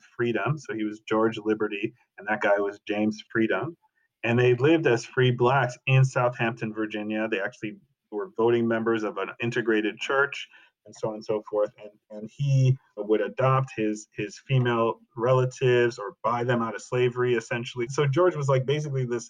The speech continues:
head of this thirteen person household of both, like,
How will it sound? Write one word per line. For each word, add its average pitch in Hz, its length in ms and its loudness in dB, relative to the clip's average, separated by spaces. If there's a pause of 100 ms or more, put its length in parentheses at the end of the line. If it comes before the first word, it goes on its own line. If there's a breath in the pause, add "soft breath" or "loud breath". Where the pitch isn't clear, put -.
head 127 420 -2 (520)
of 117 220 -6
this 117 220 -4 (100)
thirteen 139 560 2
person 131 360 -2
household 110 840 -2
of 110 100 -8 (120)
both, 160 260 2 (420 soft breath)
like, 113 300 0